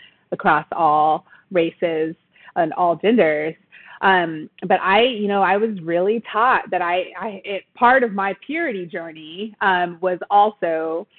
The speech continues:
that you have to look beautiful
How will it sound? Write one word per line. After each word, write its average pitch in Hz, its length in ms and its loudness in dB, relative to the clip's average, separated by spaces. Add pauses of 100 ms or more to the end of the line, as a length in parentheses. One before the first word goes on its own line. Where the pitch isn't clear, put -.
(200)
that 175 160 -4
you 196 100 -4
have 202 280 -2
to 196 140 2
look 185 360 2 (140)
beautiful 180 1000 0